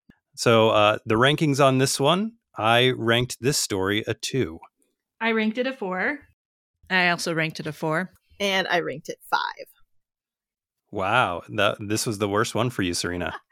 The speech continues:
Speaker 4: Yeah, I just, I just
Speaker 1: <laughs>
Speaker 4: thought it was the most boring. I don't,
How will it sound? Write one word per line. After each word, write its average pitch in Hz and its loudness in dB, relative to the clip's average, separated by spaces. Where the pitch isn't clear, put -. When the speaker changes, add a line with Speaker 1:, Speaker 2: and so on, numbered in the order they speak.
Speaker 4:
Yeah, 349 2
I 320 -6
just, 370 0
I 339 2
just - -6
Speaker 1:
<laughs> - -18
Speaker 4:
thought 247 4
it 247 0
was 233 -2
the 233 -4
most 220 -4
boring. 170 -2
I 226 2
don't, 226 4